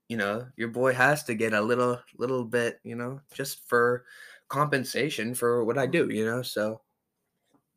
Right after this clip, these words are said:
that's why exclusively on YouTube video will be available now. Uh, obviously, if you want me to be paid additionally on Spotify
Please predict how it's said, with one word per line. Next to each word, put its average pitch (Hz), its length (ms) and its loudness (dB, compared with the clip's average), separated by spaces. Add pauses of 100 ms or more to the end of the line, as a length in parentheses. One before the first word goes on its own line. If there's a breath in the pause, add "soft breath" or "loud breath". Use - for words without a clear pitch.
(840)
that's 135 380 6
why 120 560 6
exclusively 135 680 -2
on 123 120 0
YouTube 117 340 -6
video 107 240 -2
will 107 100 -4
be 107 160 -6
available 104 380 -2
now. 107 320 -2 (1200 loud breath)
Uh, 104 360 2
obviously, 113 500 -2
if - 120 -12
you 110 140 -4
want 107 200 -6
me 107 100 -4
to 110 200 -8
be 98 160 -8
paid 113 420 -2
additionally 117 480 -2
on 101 120 -4
Spotify 123 680 2